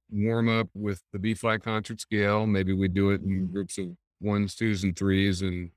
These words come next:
harmonize it. And then we'd get to play it, you know, <laughs> we'd start working on the show. And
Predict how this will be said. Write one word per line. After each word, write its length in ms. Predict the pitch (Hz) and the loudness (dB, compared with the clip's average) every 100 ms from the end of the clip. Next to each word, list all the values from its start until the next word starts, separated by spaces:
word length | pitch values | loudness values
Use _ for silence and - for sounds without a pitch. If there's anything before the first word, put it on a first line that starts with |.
| - | -10
harmonize 580 | 104 104 98 95 101 101 | -2 0 2 2 0 -2
it. 100 | 98 _ _ _ _ _ _ _ _ - | -6 _ _ _ _ _ _ _ _ -6
And 100 | 127 | 0
then 100 | 165 | 2
we'd 160 | 156 | 2
get 140 | 151 131 | 0 -2
to 80 | 127 | -2
play 260 | 147 170 | 2 2
it, 120 | 117 - _ | 0 -6 _
you 120 | 107 104 | -6 -2
know, 180 | 104 104 90 - | 0 0 -4 -6
<laughs> 20 | 160 135 - | -2 -2 -2
we'd 120 | - | -6
start 280 | - 160 127 | -2 -2 0
working 240 | 135 127 | -2 0
on 100 | 120 | 0
the 100 | 113 | -2
show. 340 | - 143 135 | -2 0 0
And 220 | 107 104 | 0 -2